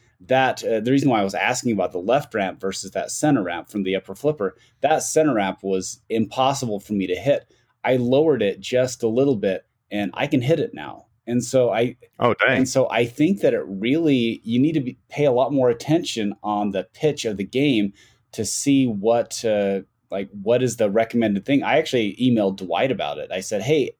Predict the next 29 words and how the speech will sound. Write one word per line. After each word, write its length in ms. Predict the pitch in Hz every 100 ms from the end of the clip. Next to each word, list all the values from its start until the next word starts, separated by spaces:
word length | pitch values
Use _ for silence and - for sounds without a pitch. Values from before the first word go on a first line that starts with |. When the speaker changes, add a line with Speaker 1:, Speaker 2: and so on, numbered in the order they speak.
| _
Speaker 1:
what 340 | 107 107 160
do 60 | 214
you 160 | 226
do 180 | 156 165
to 120 | 160
dial 460 | 117 101 95 131 135
in 100 | 123
the 80 | 110
game?" 520 | 98 107 127 80 80 _ _ _ _ _ _ _ -
And, 280 | 127 123 -
and 160 | 143 143
Dwi-, 260 | 131 143 139
Speaker 2:
<laughs> 0 |
Speaker 1:
Dwight 260 | 156 175
said, 320 | - 170 156 - _
"You 100 | 160 220
know, 200 | 262 196
actually, 420 | 165 220 - 254 -
I 100 | 180
don't 280 | 262 - 127
do 200 | 143 220
much 280 | 220 120 -
to 80 | 120
dial 360 | 110 110 113
it 100 | 110
in 180 | 131 190
because 320 | 113 104 117 -
I 140 | 107
just 360 | 117 131 - _